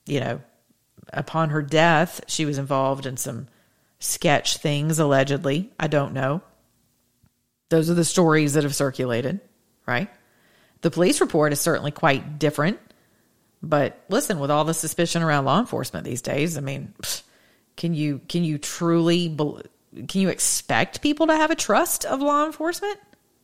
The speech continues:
I mean, the narratives have been hijacked.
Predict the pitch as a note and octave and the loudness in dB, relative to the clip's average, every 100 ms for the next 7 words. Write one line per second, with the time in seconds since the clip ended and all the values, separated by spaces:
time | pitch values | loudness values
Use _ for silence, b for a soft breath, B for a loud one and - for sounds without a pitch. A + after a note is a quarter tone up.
0 | _ _ _ _ _ _ _ _ _ _ | _ _ _ _ _ _ _ _ _ _
1 | _ _ _ _ _ _ _ _ _ _ | _ _ _ _ _ _ _ _ _ _
2 | _ _ _ _ _ _ _ _ _ _ | _ _ _ _ _ _ _ _ _ _
3 | _ - C#3 C#3+ D3+ D#3+ F3+ F#3 F3 E3+ | _ -12 -6 -4 -2 0 0 0 -2 -2
4 | D#3+ D3 D3+ - - | -2 -2 -2 -6 -8